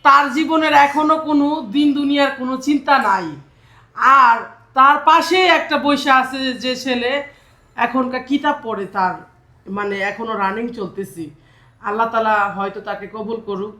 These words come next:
কি কারণে তার মুখ থেকেই শুনি যে সে কি পড়তে ভালোবাসে। তা মাহিন,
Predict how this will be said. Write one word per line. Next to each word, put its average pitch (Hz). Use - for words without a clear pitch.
কি 277
কারণে 269
তার 254
মুখ 262
থেকেই 262
শুনি 240
যে 202
সে 226
কি 233
পড়তে 220
ভালোবাসে। 190
তা 277
মাহিন, 285